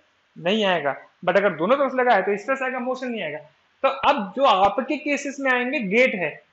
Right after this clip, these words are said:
तो gate पे एक ही तरफ लगेगा, तभी तो motion आएगा ना gate में। तो क्या करेगा वो पानी, Gate को खोलना चाहेगा कि हम जाएंगे बाहर, हमको जाने दो बाहर।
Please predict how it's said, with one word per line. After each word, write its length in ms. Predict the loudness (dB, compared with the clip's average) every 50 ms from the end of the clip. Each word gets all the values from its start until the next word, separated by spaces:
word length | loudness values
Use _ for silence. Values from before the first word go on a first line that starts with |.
| _ -8
तो 80 | -8
gate 440 | -8 -6 -6 -4 -4 -4 -6 -6 -10 -10
पे 100 | -12 -12 -8 -6 -6
एक 100 | -4 -4 -4
ही 140 | -4 -4
तरफ 260 | -4 -4 -4 -4 -4 -4
लगेगा, 320 | -4 -4 -4 -4 -4 -6 -8 -10 -16 _ _ _ _ -2
तभी 220 | 0 0 2 0 0
तो 120 | 0 0 0
motion 420 | 2 2 2 2 2 0 0 2
आएगा 220 | 2 2 2 2
ना 100 | 2 2 0
gate 240 | 0 0 -2 -2 -2
में। 380 | -2 -2 -2 -2 -2 -6 -14 _ _ -12
तो 60 | -8
क्या 180 | 0 2 2 4
करेगा 260 | 4 4 4 4 4
वो 80 | 4 4 2
पानी, 240 | 0 0 0 0 -2
Gate 280 | -4 0 0 0 0 0
को 100 | -2 -6
खोलना 480 | -6 -8 0 2 4 4 4 4 2 2
चाहेगा 420 | 2 2 0 2 0 -2 -2 -4 -6 -8 _ _ _ _ _ _ _ _ _ _ _ -10
कि 40 |
हम 220 | -8 -6 -6 -4 -2
जाएंगे 300 | 0 0 2 2 0 0
बाहर, 260 | 2 2 2 2 0
हमको 180 | -2 -2 -4 -4
जाने 240 | 0 0 0 2 2
दो 100 | 0 0
बाहर। 320 | 0 0 -2 -4 -6 -8